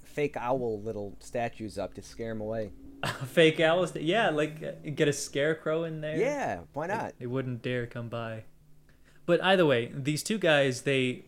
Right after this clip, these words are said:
Speaker 2: they did the best they could. They tried to remove as much noise, make it as clean as possible.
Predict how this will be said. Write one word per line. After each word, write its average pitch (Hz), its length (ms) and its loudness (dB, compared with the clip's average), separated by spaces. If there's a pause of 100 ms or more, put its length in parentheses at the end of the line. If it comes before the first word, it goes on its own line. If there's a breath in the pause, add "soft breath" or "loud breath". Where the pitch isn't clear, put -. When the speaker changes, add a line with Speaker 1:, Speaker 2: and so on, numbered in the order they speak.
Speaker 2:
they 147 120 -6
did 143 300 0
the 135 80 4
best 147 360 -2
they 139 100 0
could. 117 260 -6
They 123 120 -4
tried 143 260 0
to 131 80 -6
remove 123 320 -4
as 135 220 2
much 139 260 -8
noise, 117 260 -8
make 113 160 -10
it 117 80 -4
as 127 200 -2
clean 131 180 -10
as 123 100 -10
possible. 113 580 -12